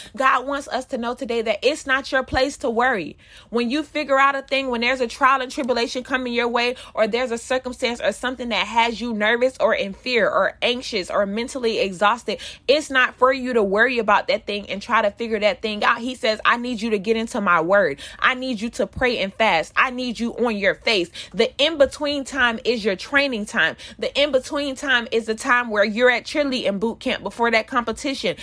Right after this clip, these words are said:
and you doing two-a-days for basketball practice 'cause you're getting ready for game day. You don't spend the waiting time worrying. You spend the waiting time working.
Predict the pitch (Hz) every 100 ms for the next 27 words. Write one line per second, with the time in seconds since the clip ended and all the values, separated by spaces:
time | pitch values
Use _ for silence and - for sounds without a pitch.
0 | - - 220 214 254 240 226 214 - 311
1 | 254 233 226 226 220 196 226 285 233 208
2 | 190 - - 190 - 226 220 185 240 214
3 | 226 220 220 196 214 262 240 180 - -
4 | - 233 320 311 285 - 302 302 247 202
5 | 247 320 302 254 262 254 233 208 240 302
6 | 254 240 - - 269 339 - 277 262 226
7 | 247 262 254 - 269 233 220 208 311 -
8 | 226 165